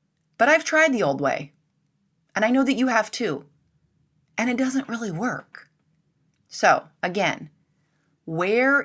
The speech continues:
in your life can you do less? Where in your life can you slow down?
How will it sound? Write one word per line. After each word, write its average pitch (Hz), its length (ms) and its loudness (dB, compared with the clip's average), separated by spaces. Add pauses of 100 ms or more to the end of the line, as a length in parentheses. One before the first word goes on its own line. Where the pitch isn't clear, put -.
in 220 280 -4
your 226 200 -2
life 151 600 -2 (520)
can 175 280 -8
you 175 120 -6
do 160 320 -4
less? - 680 -8 (720)
Where 262 680 2
in 247 200 -2
your 240 160 -4
life 180 640 0 (400)
can 185 200 -10
you 175 140 -8
slow 170 840 -6 (460)
down? 151 580 -8